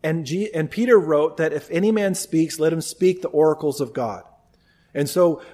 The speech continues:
we're told in Scripture that out of the, uh, the, uh, the multitude of words, sin is not lacking. And Jesus, as I've mentioned up to this point,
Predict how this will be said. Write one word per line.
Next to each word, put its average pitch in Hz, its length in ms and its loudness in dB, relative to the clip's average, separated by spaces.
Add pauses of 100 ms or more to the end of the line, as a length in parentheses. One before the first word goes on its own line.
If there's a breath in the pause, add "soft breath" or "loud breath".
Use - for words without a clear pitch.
we're 202 160 6
told 190 300 0
in 165 80 0
Scripture 165 420 -6
that 143 320 0
out 147 120 0
of 143 280 -4
the, 135 260 -2
uh, 120 300 -10 (380)
the, 127 260 -8
uh, 113 220 -10 (280)
the - 420 -12
multitude 185 420 0
of 143 80 -4
words, 160 260 -2
sin 160 160 -6
is 143 140 -8
not 135 180 -8
lacking. 139 480 -14 (640)
And 147 160 -2
Jesus, 190 400 0
as 156 100 -2
I've 151 160 0
mentioned 175 380 0
up 156 120 -4
to 160 80 -6
this 147 180 -4
point, 185 340 2